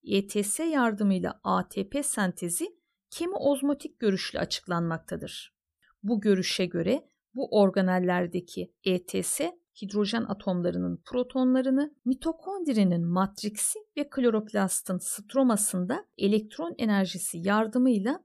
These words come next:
zarlar arası bölge ve tilakoid boşluklara pompalar. Bu bölgelerde biriken protonlar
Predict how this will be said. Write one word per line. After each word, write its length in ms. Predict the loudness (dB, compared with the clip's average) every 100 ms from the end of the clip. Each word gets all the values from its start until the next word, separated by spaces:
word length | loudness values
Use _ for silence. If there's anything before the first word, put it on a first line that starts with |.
| _ -6
zarlar 540 | 2 4 4 2 2
arası 540 | 2 2 0 -2 -2
bölge 500 | 0 0 0 -4 -6 _ _ -4
ve 180 | -4
tilakoid 520 | -2 -2 -2 -2 -4 -2
boşluklara 680 | 0 0 -2 -10 -6 -4 -4
pompalar. 680 | 0 0 0 -4 -4 -6 -16 _ _ _ -6
Bu 120 | 0
bölgelerde 680 | 2 2 2 4 4 2 0
biriken 460 | 0 0 0 0 -2
protonlar 720 | -4 -4 -2 -2 0 0